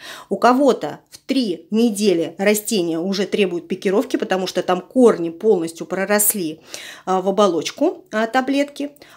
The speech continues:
А у кого-то в три недели это настолько маленькое растение, что ни о какой пикировке речи быть не может. Поэтому этот вопрос неактуальный. Смотрите на своё растение. Если вы посеяли в торфотаблетки, это самый лучший способ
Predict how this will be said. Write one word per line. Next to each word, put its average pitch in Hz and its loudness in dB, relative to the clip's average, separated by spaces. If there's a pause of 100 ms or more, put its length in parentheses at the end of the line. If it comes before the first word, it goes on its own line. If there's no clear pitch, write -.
А 196 4
у 202 2
кого-то 311 4
в - -14
три 294 2
недели 269 0
это 220 -2
настолько 214 -2
маленькое 185 0
растение, 262 2
что 190 -2
ни 190 -2
о 190 -2
какой 196 -4
пикировке 226 -2
речи 208 -2
быть 202 -8
не 190 -4
может. 175 -6 (120)
Поэтому 196 -2
этот 320 2
вопрос 214 -2
неактуальный. 202 -4
Смотрите 233 0
на 190 0
своё 185 -4
растение. 185 -8 (400)
Если 262 4
вы 226 0
посеяли 208 -2
в - -14
торфотаблетки, 220 -2
это 175 -6
самый 277 2
лучший 220 -4
способ - 0